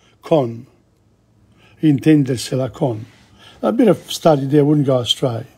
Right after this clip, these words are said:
Other useful vocabulary here of this type, a widow, la vedova, l'orfano,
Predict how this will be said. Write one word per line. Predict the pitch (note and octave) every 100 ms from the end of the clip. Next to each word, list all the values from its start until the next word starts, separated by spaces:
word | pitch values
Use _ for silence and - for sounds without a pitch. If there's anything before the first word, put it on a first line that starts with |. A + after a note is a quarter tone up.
| _ _ _ _ _ _ _ -
Other | F3+ F3
useful | E3+ D#3+ - D3 D#3+
vocabulary | C#3 C3+ E3 E3 D#3+ D3
here | A#2+ F#3
of | D#3+ D#3 C#3 B2+
this | C#3
type, | - D#3+ F#3+ A3+ - _ _ _ - _ _
a | D#3
widow, | C#3+ F3 D#3 B2 C#3+
la | C#3+ D#3+
vedova, | D3+ F3 E3+ F3+ G3+ A#3+ A3+ _ _ _ _ _ _ _ _ -
l'orfano, | C#3+ E3 F#3+ D#3+ - G3 F3+ F#3+ B3+ B3+